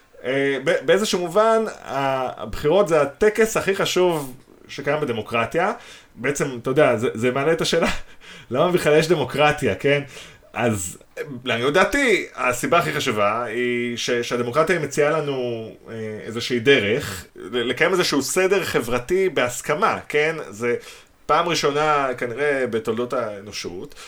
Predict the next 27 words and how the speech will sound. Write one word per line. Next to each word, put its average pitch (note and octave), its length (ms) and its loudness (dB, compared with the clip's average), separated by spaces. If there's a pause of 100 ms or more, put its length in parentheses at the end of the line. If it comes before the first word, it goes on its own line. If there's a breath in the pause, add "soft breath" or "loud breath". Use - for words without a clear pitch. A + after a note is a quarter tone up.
(120)
שאנשים A2 480 -2
מסוגלים, C#3+ 600 2
אה, A2 260 -2 (280 soft breath)
לחיות E3+ 380 4
אחד D3+ 240 4
עם D3 100 2
השני, C3 440 2 (320 loud breath)
בלי C3+ 160 4
להרוג D3+ 440 8
אחד A#2+ 200 2
את G#2 140 0
השני, F#2+ 460 -6
במיוחד A#2+ 520 2
בלי, C#3+ 300 2 (300 loud breath)
אה, A2 240 2
לתקוף C#3 420 0
אחד D3 180 2
את D3 120 4
השני C3 300 0
על B2 100 0
רקע B2+ 480 0 (560 loud breath)
ההבדלים G#2+ 840 -2
התרבותיים, B2+ 840 0
החברתיים, B2+ 800 0
הכלכליים, A#2+ 800 0
הערכיים A2+ 420 -2
וכדומה, A#2+ 560 4